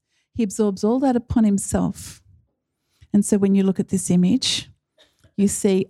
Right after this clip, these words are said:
a war raging because he is the sinless God absorbing it all into himself. Without the resurrection,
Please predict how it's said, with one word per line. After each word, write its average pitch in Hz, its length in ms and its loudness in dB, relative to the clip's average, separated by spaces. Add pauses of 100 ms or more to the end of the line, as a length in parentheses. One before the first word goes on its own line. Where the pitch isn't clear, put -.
a 180 100 0
war 185 720 0
raging 175 720 -2 (720)
because 208 420 0
he 190 100 2
is 190 140 0
the 196 120 -2
sinless 196 720 0 (840)
God 180 420 0 (880)
absorbing 196 480 0
it 175 100 2
all 170 360 0 (380)
into 185 320 0
himself. - 760 -2 (1400)
Without 226 300 2
the 247 80 0
resurrection, 233 680 -2